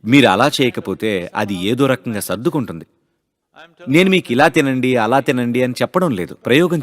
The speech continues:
చేసి చూడండి, సరేనా? ప్రయత్నం చేసి చూడండి.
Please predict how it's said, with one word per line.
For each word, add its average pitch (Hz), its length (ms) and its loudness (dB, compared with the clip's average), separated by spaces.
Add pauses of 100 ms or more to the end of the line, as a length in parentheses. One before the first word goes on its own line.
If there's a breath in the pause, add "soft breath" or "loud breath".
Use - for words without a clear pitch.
చేసి 107 240 -4
చూడండి, 80 280 -10 (1120)
సరేనా? 104 320 -6 (960)
ప్రయత్నం 123 500 2 (100)
చేసి 117 180 -2
చూడండి. 80 460 -8